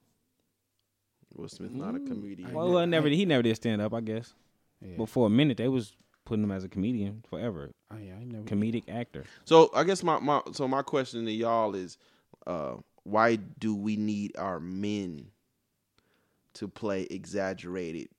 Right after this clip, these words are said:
Speaker 1: roles of women
Speaker 2: And why we speaking
Speaker 1: when
Speaker 2: on
Speaker 1: we
Speaker 2: this?
Speaker 1: have women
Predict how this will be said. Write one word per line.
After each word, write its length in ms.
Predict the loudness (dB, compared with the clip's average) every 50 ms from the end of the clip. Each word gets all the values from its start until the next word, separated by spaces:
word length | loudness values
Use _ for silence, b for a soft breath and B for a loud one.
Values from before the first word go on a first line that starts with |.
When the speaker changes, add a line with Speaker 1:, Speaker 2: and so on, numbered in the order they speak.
| _ _ _ _ _ _ _ _
Speaker 1:
roles 400 | -6 -4 -2 -2 -2 -2 -4 -6
of 120 | -8 -10 -10
women 540 | -8 -4 -2 0 0 0 -2 -6 -8 -12 -12 -14
Speaker 2:
And 180 | -14 -12 -10
why 180 | -8 -6 -4 -4
we 180 | -4 -4 -4 -6
speaking 360 | -8 -8 -8 -6 -6 -2 0
Speaker 1:
when 120 | 0 0 0
Speaker 2:
on 80 | 0
Speaker 1:
we 140 | 0 -2 -2
Speaker 2:
this? 80 | -2 -4
Speaker 1:
have 460 | -4 -2 0 0 0 0 -2 -4 -6 -10 -16 -20 _ -18
women 580 | -12 -8 -6 -6 -4 -4 -6 -8 -10 -14 -16